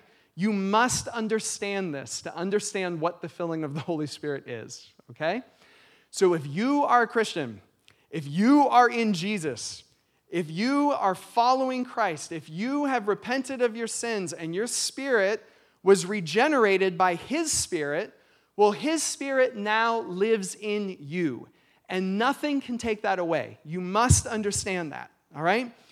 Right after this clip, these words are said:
You were made a son. You were made a daughter of God in that moment,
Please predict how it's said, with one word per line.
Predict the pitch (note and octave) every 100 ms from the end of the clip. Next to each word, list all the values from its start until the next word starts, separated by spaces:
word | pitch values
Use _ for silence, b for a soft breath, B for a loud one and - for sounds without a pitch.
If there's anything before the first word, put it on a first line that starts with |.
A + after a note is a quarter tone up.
| b b b
You | D#3+ F3 C4
were | C#4+ C4+
made | B3+ A#3 F#3 E3+
a |
son. | D#3+ - - A#3 F3 B2+ A2+ -
You | D#3 A3+
were | B3+ B3+
made | A#3 A3+ G#3
a | F3+
daughter | D#3 F#3 G#3+ A#3+ B3 B3
of | B3 F3+ E3+
God | G#3 F#3+ E3 C#3 - -
in | A#3+ C4 B3
that | A3 A3 - E3
moment, | F#3+ A3 F3 A#2 - -